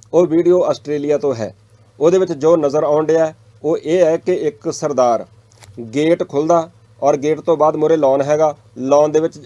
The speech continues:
ਐਂਟਰ ਹੁੰਦਾ ਹੈ। ਉਹਦੇ ਹੱਥ ਦੇ ਵਿੱਚ ਇੱਕ ਗੱਤੇ ਦਾ ਪਾਰਸਲ ਜਿਹਾ ਫੜਿਆ ਹੋਇਆ, ਡੱਬਾ ਜਿਹਾ, ਉਹ ਡੱਬਾ ਅੰਦਰ ਰੱਖ ਕੇ ਫਿਰ ਵਾਪਸ ਪਰਤਦਾ ਨਜ਼ਰ ਆਉਂਦਾ ਹੈ।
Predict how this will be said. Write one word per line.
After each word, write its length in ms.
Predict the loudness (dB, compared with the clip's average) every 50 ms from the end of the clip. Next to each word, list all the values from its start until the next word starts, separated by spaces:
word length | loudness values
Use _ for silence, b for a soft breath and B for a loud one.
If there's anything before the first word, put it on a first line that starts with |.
| -8 -6
ਐਂਟਰ 240 | -4 -4 -4 -4
ਹੁੰਦਾ 280 | -6 -4 0 0 2 0
ਹੈ। 60 | 0 -2 _ _ _ -6
ਉਹਦੇ 180 | -4 -2 -2 0
ਹੱਥ 240 | -2 -2 -4 -6 -6
ਦੇ 80 | -4
ਵਿੱਚ 200 | -2 -2 -2 -2
ਇੱਕ 200 | -4 -4 -2 -2 -4 -4 -4 -4
ਗੱਤੇ 260 | -8 -10 -6 -4 -2 0
ਦਾ 100 | 0 0
ਪਾਰਸਲ 440 | 0 -2 -2 -2 -2 -4 -8 -6
ਜਿਹਾ 120 | -4 -4 -4
ਫੜਿਆ 240 | -2 -2 -2 -2 0
ਹੋਇਆ, 160 | 0 -2 -2
ਡੱਬਾ 280 | -2 -2 0 0 0
ਜਿਹਾ, 200 | 2 2 0 -2 -4 _ b b b b b b
ਉਹ 100 | b 0
ਡੱਬਾ 320 | 0 0 -2 2 2 2 4
ਅੰਦਰ 220 | 4 2 0 0
ਰੱਖ 200 | 0 -2 -2 -4
ਕੇ 320 | -6 -4 -2 -2 -2 -4 -6 _ _ _ _
ਫਿਰ 200 | -2 2 2 2
ਵਾਪਸ 340 | 4 4 2 0 0 -6 -10
ਪਰਤਦਾ 380 | -6 -6 -6 -4 -4 -2 -2 -2
ਨਜ਼ਰ 240 | 0 0 -2 0 0
ਆਉਂਦਾ 300 | 0 2 2 2 0 0
ਹੈ। 100 | -4